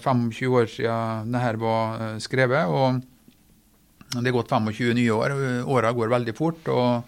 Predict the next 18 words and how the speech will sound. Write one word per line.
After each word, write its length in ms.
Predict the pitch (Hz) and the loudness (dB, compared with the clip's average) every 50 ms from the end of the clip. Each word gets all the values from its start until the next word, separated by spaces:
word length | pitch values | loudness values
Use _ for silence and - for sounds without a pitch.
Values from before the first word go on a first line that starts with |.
| - - - - - - - - - - - | -12 -20 -20 -20 -20 -20 -20 -20 -16 -6 -2
man 140 | 127 123 123 | 0 2 4
burde 160 | 139 127 117 | 4 4 4
vel 140 | 113 113 - | 2 2 2
kanskje 320 | 143 139 127 123 127 117 113 113 113 113 113 110 110 107 - - - - - - - _ _ - | 2 0 0 0 0 0 2 2 0 0 -2 -4 -8 -10 -14 -18 -20 -20 -20 -20 -20 _ _ -12
være 300 | - 175 196 220 202 170 156 | -4 2 4 4 4 4 2
litt, 300 | 143 135 - - - - | 2 0 -2 -10 -6 -2
eh, 720 | 131 127 123 123 123 120 120 120 120 123 123 - 123 127 - - - - 76 76 76 80 | -2 0 0 0 0 -2 -2 -4 -4 -6 -8 -8 -8 -10 -12 -12 -12 -10 -8 -6 -2 0
ja, 80 | 143 - - - - | 0 -2 -2 -4 -10
nå 300 | 147 156 175 160 147 127 117 | -8 -2 0 2 2 2 2
bruke 240 | - 151 147 - 135 123 | 2 0 0 0 0 0
den 120 | 123 123 - | 0 -2 -2
tida 240 | 151 135 113 107 107 113 117 117 117 110 | -2 0 0 2 0 0 -2 -4 -6 -2
fremover 400 | - 127 113 107 107 117 139 156 | 0 0 2 2 2 0 2 2
da, 140 | 170 147 135 | 0 0 -2
til 220 | - - - 127 127 | -4 -6 -6 -4 -4
å 60 | - | -4
samle 400 | - - 139 147 139 127 110 113 110 107 110 110 113 117 120 123 | -2 -2 -2 0 0 0 0 -2 -2 -2 -4 -4 -6 -8 -8 -8
his-, 220 | 123 117 - - | -6 -6 -6 -8